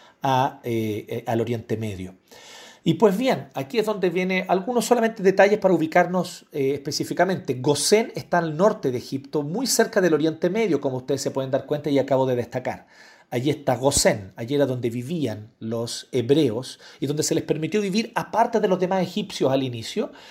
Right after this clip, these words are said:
Los egipcios al inicio no los habían esclavizado, los permitían vivir libremente, pero tenían cierto prejuicio con aquellos que se dedicaban al pastoreo de ovejas y a la crianza de ganados.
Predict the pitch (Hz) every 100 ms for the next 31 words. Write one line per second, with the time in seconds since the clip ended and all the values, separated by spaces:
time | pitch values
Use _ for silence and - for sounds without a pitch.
0 | - - 135 143 190 185 190 170 165 180
1 | - 180 165 - - 131 175 233 220 185
2 | 165 - 185 214 156 131 151 151 139 123
3 | 135 135 143 143 156 185 202 208 - 240
4 | 247 - _ - 349 226 220 220 208 214
5 | 185 139 - 208 196 - 117 139 135 127
6 | 151 156 151 127 120 120 131 143 131 117
7 | 113 - 123 131 127 110 117 135 135 143
8 | - 123 113 120 120 - 117 113 131 156
9 | 104 98